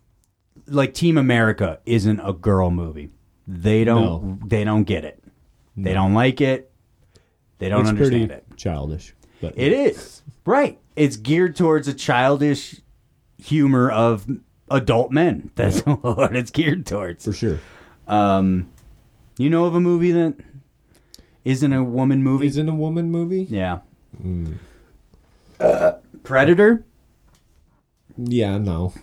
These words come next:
Speaker 2: All those action films, really.
Speaker 1: Right. Die Hard, I mean, Cammy will sit down and watch Die Hard.
Speaker 2: Yeah.
Speaker 1: Um,
Speaker 2: Well, that's 'cause that's a Christmas movie.
Speaker 1: It is. Definitely, and I watch it every Christmas. And then I watch Die Hard with a Vengeance every summer,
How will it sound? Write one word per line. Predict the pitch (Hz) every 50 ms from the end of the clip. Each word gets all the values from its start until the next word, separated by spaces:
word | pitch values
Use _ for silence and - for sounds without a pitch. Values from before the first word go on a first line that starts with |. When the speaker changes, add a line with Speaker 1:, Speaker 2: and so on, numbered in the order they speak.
| - 107 -
Speaker 2:
All | - 135 165 185
those | 165 151 135 113 104 - - - - _ _ _ _ - - - 101 - -
action | 101 92 87 - - 92 87 87 82
films, | - - 87 87 87 87 87 82 90
really. | 90 90 95 90 87 82 85 92 92 -
Speaker 1:
Right. | 110 113 117 117 117 110 - _ _ _ _ _ _ _
Die | 196 196 226 277 294
Hard, | 247 214 185 170 160 156
I | 156
mean, | 160 160 156 147 143 -
Cammy | - 151 165 196 240 269 214
will | 135 107 104
sit | - 123 104 -
down | 113 104 101 95
and | 95 95
watch | 95 95 90 - - -
Die | 92 87 85 85 82
Hard. | 82 87 85 87 90 101 120 - - -
Speaker 2:
Yeah. | - 104 98 98 98 104 107 107 - - - _ _ _ _ -
Speaker 1:
Um, | - 98 98 95 95 92 92 92 92 92 90 - - -
Speaker 2:
Well, | 80 87
that's | 165 -
'cause | - - 156 135
that's | 139 127 127 -
a | 117
Christmas | - - 123 107 - - 92 85 -
movie. | 87 82 69 76 - - - - - - _ _ - - - - - _ _ - - - _
Speaker 1:
It | 117 123 139 220
is. | 233 - - - - - _ _ _ _ _ _ _ -
Definitely, | 165 180 170 143 104 87 82 82
and | 85
I | 85
watch | 92 95 95 - -
it | 98
every | 95 90 85
Christmas. | - 123 127 - - 90 80 -
And | 92 98
then | 113 139 160
I | 160 151
watch | 123 123 117 110 95 104
Die | 101 113 110 107 101
Hard | 110 110 104 98
with | 95 87 87
a | 85
Vengeance | 80 90 117 139 151 113 104 98 90 - -
every | 92 90 87 85 82
summer, | - - 147 147 139 101 85 85 117 -